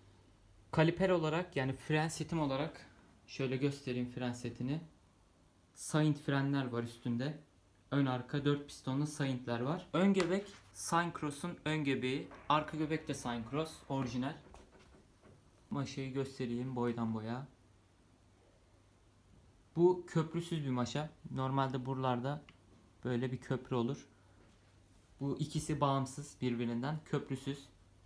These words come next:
Bu da Manitou Dorado Pro. Şöyle altta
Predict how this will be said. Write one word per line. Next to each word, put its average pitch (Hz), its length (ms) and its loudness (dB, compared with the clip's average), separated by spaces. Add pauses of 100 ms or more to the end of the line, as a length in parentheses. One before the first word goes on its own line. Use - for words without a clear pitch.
(760)
Bu 165 160 6
da 165 240 4 (560)
Manitou 170 600 2 (320)
Dorado 156 500 4
Pro. 143 420 2 (260)
Şöyle 185 340 4
altta 180 680 4